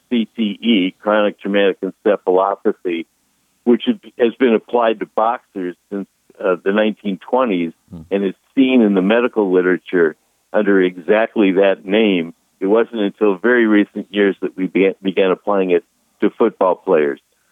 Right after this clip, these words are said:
Speaker 1: So I think that, that, that, uh, my goal in my book, Without Helmets or Shoulder Pads, is to get the public to expand their,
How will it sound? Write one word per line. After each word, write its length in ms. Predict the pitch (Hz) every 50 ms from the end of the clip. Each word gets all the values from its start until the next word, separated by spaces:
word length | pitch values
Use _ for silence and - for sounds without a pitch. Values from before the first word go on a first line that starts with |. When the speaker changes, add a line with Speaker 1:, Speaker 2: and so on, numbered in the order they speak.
| _ _ _ _ -
Speaker 1:
So 120 | 143 131
I 40 | 123
think 280 | - - 165 175 175 _ -
that, 180 | 147 123 120 113 _ _ _ _
that, 180 | - 113 110 107 _ _ _ _ _ -
that, 180 | 113 107 101 _ _ _ - -
uh, 340 | 110 107 101 98 95 95 90 - _ _ _ _ _ _ _ _ _ -
my 260 | 113 - 135 151 -
goal 720 | - _ - - 165 160 135 117 107 101 104 104 101 - _ -
in 200 | 104 101 101 101
my 180 | 98 101 104 98 _ _ _ _ _ _ _ _ -
book, 160 | 131 127 123 _
Without 420 | - 107 101 107 117 117 117 104 113
Helmets 300 | 123 120 120 120 110 _ -
or 100 | 101 92 - -
Shoulder 300 | 127 123 127 117 110 95
Pads, 380 | - - 98 90 85 85 80 - _ _ _ _ _ _ _ -
is 120 | 113 101 - -
to 60 | - 110
get 300 | 95 - 135 143 - -
the 100 | 139 107
public 500 | - - - 127 120 107 120 117 113 - _ _ _ _ _ _ _ -
to 140 | - 123 113
expand 1000 | 104 - _ _ _ _ _ - - 120 123 127 131 135 139 139 139 139 135 135 _ _ _ _ _ _ _ _ _ _ _ -
their, 440 | 107 113 107 107 107 107 104 98 -